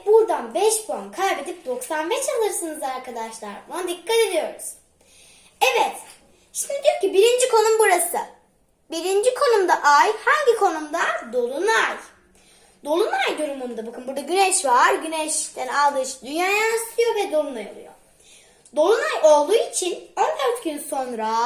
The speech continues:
ilk dördün ve yeni ay oluyor. Yani, e, ilk buralardaki yerimiz yeni ay olması lazım.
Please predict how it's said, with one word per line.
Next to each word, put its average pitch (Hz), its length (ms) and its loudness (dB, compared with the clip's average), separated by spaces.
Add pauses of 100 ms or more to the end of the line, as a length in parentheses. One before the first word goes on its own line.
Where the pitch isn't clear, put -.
(1120)
ilk 302 300 -8
dördün 240 1000 4 (380)
ve 247 220 0 (360)
yeni 427 460 2
ay 294 180 2
oluyor. 240 240 -8 (760)
Yani, - 380 2 (560)
e, 247 220 -2 (280)
ilk - 420 -6 (340)
buralardaki 320 880 4 (380)
yerimiz 359 520 0 (640)
yeni 403 180 2
ay 339 280 4
olması 233 240 -8
lazım. 226 400 -2